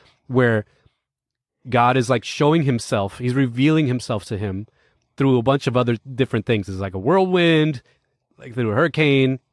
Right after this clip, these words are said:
and then a s-, still, sm-, and the still small voice. That's not prophesying, guys. I'm sorry, Remnant Radio. Love you guys, but that's not prophesying. That's hearing from God, and that's God revealing himself to someone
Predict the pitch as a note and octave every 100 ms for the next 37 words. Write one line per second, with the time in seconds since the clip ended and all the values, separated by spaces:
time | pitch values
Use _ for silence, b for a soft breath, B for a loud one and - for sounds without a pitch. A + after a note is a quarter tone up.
0 | _ _ _ _ _ _ _ - B2 B2+
1 | A2+ C3 A2+ B2+ - C#3 A2+ G2+ G2+ -
2 | A#2+ G#2 A#2+ G2 F#2 F2+ - - _ b
3 | b b b b D#3 G3 F3 - B2+ -
4 | - F#2+ F2 F2 E2+ - _ _ _ -
5 | A2+ A#2 F2+ F2+ _ _ G#2 F#2+ F#2+ F#2
6 | G2 A2+ G#2 F#2 E2+ G#2+ A#2 - B2+ -
7 | G#2 G2 - F#2 A2+ - - B2+ A#2+ A#2
8 | - G#2 G2 F#2 F#2 F#2 - G#2+ G#2+ G2+
9 | F2+ G2+ G#2 G2+ G2+ - F#2+ - A#2 -
10 | F#2+ F#2+ F#2+